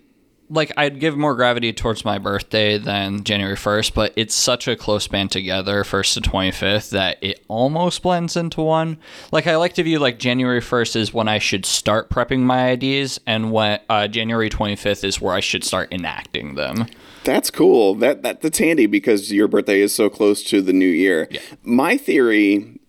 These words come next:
Speaker 2: which I've only arrived at in the past year or so, is, 'cause the couple podcasts that I listen to are pretty down on the traditional cliche New Year's
Speaker 1: Mm-hmm.
Speaker 2: resolution type thing.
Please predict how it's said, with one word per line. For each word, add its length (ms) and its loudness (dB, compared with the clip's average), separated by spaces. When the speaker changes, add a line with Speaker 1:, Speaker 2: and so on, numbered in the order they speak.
Speaker 2:
which 200 0
I've 140 2
only 240 4
arrived 440 2
at 240 -2
in 140 0
the 80 0
past 460 -2
year 480 4
or 60 2
so, 440 2
is, 580 4
'cause 120 0
the 100 0
couple 240 -2
podcasts 540 0
that 100 0
I 80 4
listen 280 0
to 140 0
are 100 4
pretty 300 2
down 480 -2
on 180 0
the 80 2
traditional 840 0
cliche 480 2
New 180 4
Year's 300 2
Speaker 1:
Mm-hmm. 80 -2
Speaker 2:
resolution 600 0
type 280 -4
thing. 640 -4